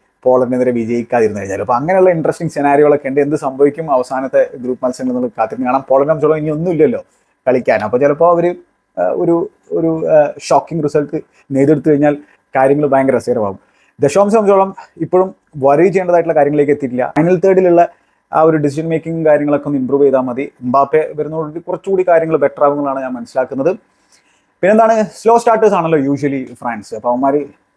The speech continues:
ശരിയാകും, ശരിയാകാതെ എവിടെ പോകാൻ. ആ, നെതർലാൻഡ്സിനെ സംബന്ധിച്ചോളം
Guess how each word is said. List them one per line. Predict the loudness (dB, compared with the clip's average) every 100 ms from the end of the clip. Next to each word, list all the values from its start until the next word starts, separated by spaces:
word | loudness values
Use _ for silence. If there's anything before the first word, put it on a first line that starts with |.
| _ -8 0
ശരിയാകും, | 2 2 0 -12 _ _ _ _ _ -8 -2
ശരിയാകാതെ | 2 4 6 4
എവിടെ | 2
പോകാൻ. | 0 -2 -2 -4 _ _ _ _ _
ആ, | -2 0
നെതർലാൻഡ്സിനെ | 2 2 2 2 2
സംബന്ധിച്ചോളം | 2 2 2